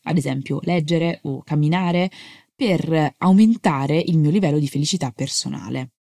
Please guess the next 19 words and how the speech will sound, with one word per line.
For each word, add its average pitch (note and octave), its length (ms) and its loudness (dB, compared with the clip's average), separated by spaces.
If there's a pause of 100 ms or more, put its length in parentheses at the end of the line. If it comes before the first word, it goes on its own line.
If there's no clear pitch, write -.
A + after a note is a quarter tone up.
(800)
Altre C#4 280 0
due E3 160 2
considerazioni E3+ 880 2
da C#3+ 260 0
non E3 320 4
dimenticare D#3 640 0
nella D3+ 160 0
definizione C#3+ 800 -2
di C3+ 360 -6
obiettivi. C3+ 680 -4 (1200)
Primo, C4 480 6
mettiamo G3+ 360 4
in A3+ 100 6
conto E3 640 2
una D3+ 280 2
buona F3 460 2
dose D3+ 340 2
di D#3+ 80 0
flessibilità. C#3 800 -2